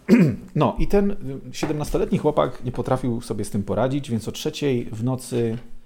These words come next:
nie mógł spać w ogóle, o trzeciej nocy zaczął czytać Koran. Zaczął czytać Koran i z tego, co zeznaje ten siedemnastolatek, ja mówię bardzo subiektywnie, mówię o jego zeznaniu,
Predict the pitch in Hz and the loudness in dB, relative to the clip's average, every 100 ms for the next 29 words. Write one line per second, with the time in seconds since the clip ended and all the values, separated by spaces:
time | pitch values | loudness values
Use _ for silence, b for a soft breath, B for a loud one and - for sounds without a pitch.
0 | - 185 - - 113 107 107 101 101 95 | -2 0 0 0 0 0 0 2 0 0
1 | - 117 113 113 107 95 - 98 - 101 | -4 -2 -2 -2 -4 -6 -4 -4 -2 -2
2 | 90 85 - b b b b b b b | -2 -4 -8 b b b b b b b
3 | - 139 147 143 110 - 107 135 233 202 | -10 -6 -2 -2 -2 0 0 2 0 -4
4 | - 123 123 127 - - - - - - | -6 -4 -2 -4 -8 -16 -16 -16 -18 -14
5 | - - 101 104 104 117 240 220 - 101 | -8 -4 -2 -4 -2 2 4 4 2 -2
6 | - - 190 - 92 87 92 104 92 95 | -2 -2 -2 -4 -4 -6 -8 -8 -6 -4
7 | 101 98 101 - 127 127 151 98 87 92 | -2 -4 -6 -6 -8 0 2 2 0 0
8 | 104 104 104 123 165 147 101 | 2 2 0 -2 0 0 0